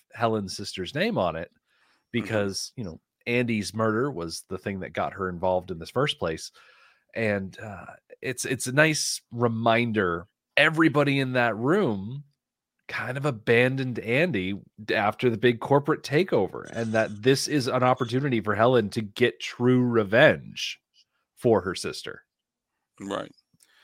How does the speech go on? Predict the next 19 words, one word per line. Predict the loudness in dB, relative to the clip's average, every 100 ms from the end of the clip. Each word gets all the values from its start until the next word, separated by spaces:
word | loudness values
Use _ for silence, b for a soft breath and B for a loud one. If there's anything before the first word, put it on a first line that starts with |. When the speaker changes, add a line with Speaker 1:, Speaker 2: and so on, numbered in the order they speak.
| b b b _ 2
Speaker 2:
Right. | 8 8 8
And | 6
I | 6 4
think, | 0 -4 0
and | 4
I, | 4
and | 2 0
I | -2
think | -2 -8
you're | -6
right. | 2 2 2 0
And | -4 -6
it's | -10
a | -10
sort | -6 -6 -6
of | -8 -14 B B B _
a, | -2 0 -2 -4 -10 _ _ _ _ _ _ -12
you | -10
know, | -10 -12